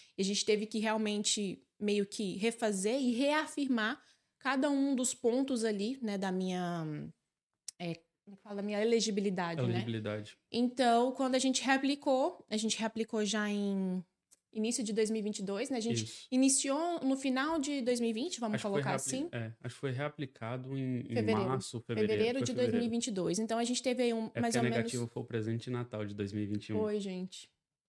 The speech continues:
Speaker 1: Foi
Speaker 2: Foi presente
Speaker 1: lindo.
Speaker 2: de Natal. Foi, foi maravilhoso.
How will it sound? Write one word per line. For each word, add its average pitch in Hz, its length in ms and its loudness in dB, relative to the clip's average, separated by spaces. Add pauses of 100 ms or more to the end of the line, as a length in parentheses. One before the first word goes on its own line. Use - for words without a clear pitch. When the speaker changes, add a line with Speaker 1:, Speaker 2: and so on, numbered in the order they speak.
(420)
Speaker 1:
Foi 247 100 0
Speaker 2:
Foi 254 80 4
presente 247 160 8
Speaker 1:
lindo. 233 140 6
Speaker 2:
de 175 140 0
Natal. - 160 -18 (100)
Foi, 110 360 -6
foi 120 120 -6
maravilhoso. 120 640 -4